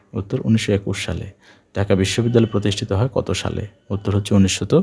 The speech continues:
একুশ সালে। মাইনমুখী ভ্যালি কোন জেলায় অবস্থিত? উত্তর হচ্ছে রাঙামাটি জেলায়। মাইনমুখী ভ্যালি কোন জেলায়? উত্তর রাঙামাটি জেলায়। কাপ্তাই লেক,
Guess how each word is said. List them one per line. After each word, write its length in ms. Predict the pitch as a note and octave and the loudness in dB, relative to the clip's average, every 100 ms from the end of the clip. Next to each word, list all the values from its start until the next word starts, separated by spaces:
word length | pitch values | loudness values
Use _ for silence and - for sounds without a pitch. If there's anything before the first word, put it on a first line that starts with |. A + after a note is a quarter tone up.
| G3+ | 2
একুশ 360 | G2+ - G2+ | -4 -2 -6
সালে। 260 | - - G2 - _ _ _ - - - - - - - _ _ _ _ - | -4 -6 -8 -12 _ _ _ -20 -20 -20 -20 -20 -20 -20 _ _ _ _ 0
মাইনমুখী 560 | G#2 A2+ C#3 C3+ - C#3+ | 4 6 4 2 0 -4
ভ্যালি 340 | F#2 F#2+ F2+ | 2 2 2
কোন 280 | F2+ A2 G#2+ | 0 2 4
জেলায় 300 | F#2+ F2+ F2 | 4 4 2
অবস্থিত? 520 | E2+ F#2 - F#2 F#2+ F#2 - _ _ | 0 -6 -8 -12 -12 -14 -16 _ _
উত্তর 220 | G#2+ G#2 F#2+ | -12 -4 -2
হচ্ছে 260 | F2 - D#3+ | -2 -4 -2
রাঙামাটি 520 | A#2 G2+ F2+ F2+ F2+ | 2 4 4 2 -2
জেলায়। 340 | F2+ - F#2+ - _ - | -6 -8 -12 -18 _ -2
মাইনমুখী 500 | G2 G2 G2 G2+ G#2+ | 2 4 4 2 -4
ভ্যালি 340 | F#2 E2+ D3 | -2 -2 -2
কোন 280 | F3 - G2 | -4 0 0
জেলায়? 420 | F2 E2 C#2+ G2 - _ - | 2 0 -2 -8 -16 _ -8
উত্তর 300 | G2 G2+ C#3 - _ - | -8 -4 -6 -6 _ -2
রাঙামাটি 480 | G2 F#2 E2+ F2 E2 | 2 2 2 -2 -4
জেলায়। 340 | D2+ - - - _ _ _ - _ - | -4 -6 -8 -14 _ _ _ -20 _ -2
কাপ্তাই 320 | G#2+ G#2+ C3+ | -2 4 6
লেক, 220 | A2 F2+ | 6 2